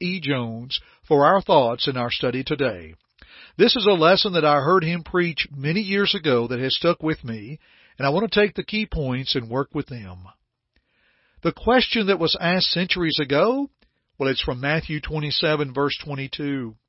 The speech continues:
"What shall I then do with Jesus?" This was the question asked by Pilate while Jesus was on trial.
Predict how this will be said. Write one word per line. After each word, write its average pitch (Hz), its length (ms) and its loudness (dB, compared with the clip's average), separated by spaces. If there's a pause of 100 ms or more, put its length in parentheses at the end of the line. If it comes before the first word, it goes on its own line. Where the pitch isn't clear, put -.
(420)
"What 139 400 4
shall 156 420 2
I 151 220 0
then 180 380 0
do 120 500 -2 (140)
with 131 220 -6
Jesus?" - 760 -8 (720)
This 226 260 0
was 190 220 0
the 147 80 -4
question 139 640 -6
asked 139 340 -4
by 139 200 -6
Pilate 104 680 -12 (320)
while 135 300 2
Jesus 135 520 -6
was 127 180 -8
on 123 220 -10
trial. 104 600 -10